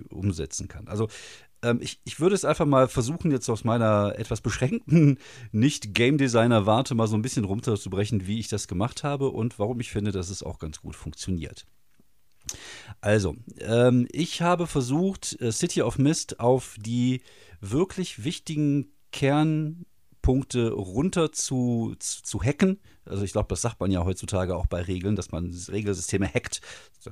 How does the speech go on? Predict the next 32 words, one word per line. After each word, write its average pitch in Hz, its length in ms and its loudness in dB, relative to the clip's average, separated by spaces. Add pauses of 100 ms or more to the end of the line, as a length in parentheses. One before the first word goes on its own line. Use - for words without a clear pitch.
fühle 101 180 -8
ich - 120 -16
mich 87 120 -6
auch - 140 -6
geil 95 240 0
wie 90 40 -4
so 85 80 -4
ein 80 140 -2
Hacker 87 300 -4
damals 87 560 -2 (720)
noch 92 140 -6
zu - 120 -8
C 104 220 -4
vierundsechziger 92 640 -2
Zeiten, 92 320 0
wo 85 80 -2
ich 82 80 -2
noch 90 120 0
Dave 101 320 0
ninety-nine 98 580 4
halt 87 200 2
hieß, 92 440 -6
weil 87 520 -2
ninety-nine 90 600 0
war 90 140 2
halt 92 160 -2
noch 95 240 -4
weit 101 200 2
in 98 100 -2
die 95 80 -2
Zukunft, - 500 -4
noch 101 220 0